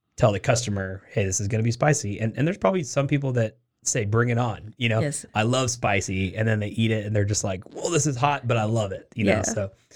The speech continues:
Speaker 2: Like,
Speaker 1: um, that's,
Speaker 2: I'm s-
Speaker 1: that's cool, Ning.
Speaker 2: Yeah.
Speaker 1: Okay, last thing. This is how we're gonna end. Um, our, we always end 'em this way. So if I was,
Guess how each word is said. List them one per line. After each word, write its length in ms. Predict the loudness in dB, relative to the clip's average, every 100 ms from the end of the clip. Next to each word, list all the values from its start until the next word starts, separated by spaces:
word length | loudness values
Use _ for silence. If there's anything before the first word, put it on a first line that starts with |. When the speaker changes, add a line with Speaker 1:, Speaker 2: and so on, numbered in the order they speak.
| -20 -6
Speaker 2:
Like, 140 | 0
Speaker 1:
um, 280 | 0 0 -6 -16 _ -14
that's, 120 | -2 4 4 2
Speaker 2:
I'm 40 | -12
s- 40 | _
Speaker 1:
that's 160 | -2 -2
cool, 200 | 0 0
Ning. 240 | 0 -2 -8 _ -12
Speaker 2:
Yeah. 120 | -10 -2
Speaker 1:
Okay, 240 | 0 0 0
last 340 | 0 0 0
thing. 200 | -2 -2
This 160 | -2 -2
is 60 |
how 120 | 0 0
we're 80 | 2
gonna 180 | 0 0
end. 420 | 0 2 0 -2 -2
Um, 360 | 0 2 0 0
our, 180 | 0 0
we 120 | 0
always 180 | 0 0
end 100 | 0
'em 80 | 0
this 160 | -2 2
way. 220 | 0 0 -8
So 240 | -4 2 4
if 200 | 2 -2
I 280 | -2 0 0
was, 640 | 0 0 2 0 -2 -8